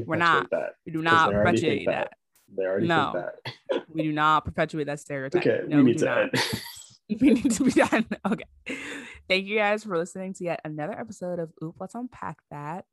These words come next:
Speaker 1: Don't forget to follow us on all our socials. You can follow us on Instagram at O O P dot O U P T, where you can always catch where we're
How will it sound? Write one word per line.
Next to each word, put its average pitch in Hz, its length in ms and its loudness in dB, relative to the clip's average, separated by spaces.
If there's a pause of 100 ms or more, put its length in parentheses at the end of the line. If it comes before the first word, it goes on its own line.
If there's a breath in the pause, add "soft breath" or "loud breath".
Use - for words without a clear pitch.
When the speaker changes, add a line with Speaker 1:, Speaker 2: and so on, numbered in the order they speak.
Speaker 1:
Don't 151 260 -8
forget 185 600 -2
to 165 100 -16
follow 151 280 -6
us 160 140 -12
on 151 140 -12
all 147 180 -8
our 165 140 -6
socials. 156 800 -10 (280 loud breath)
You 160 120 -8
can 156 40 -10
follow 165 320 -6
us 185 80 -12
on 208 260 -10
Instagram 151 580 -10 (120)
at 143 160 -10 (140)
O 170 260 -4
O 226 200 -6
P 151 580 -12 (100)
dot 147 240 -12 (100)
O 151 200 -8
U 190 320 -10
P 202 320 -14
T, 143 440 -12 (300 loud breath)
where - 80 -10
you 208 80 -8
can 220 120 -8
always 233 300 -4
catch 208 300 -6 (100)
where 165 240 -4
we're 147 520 -10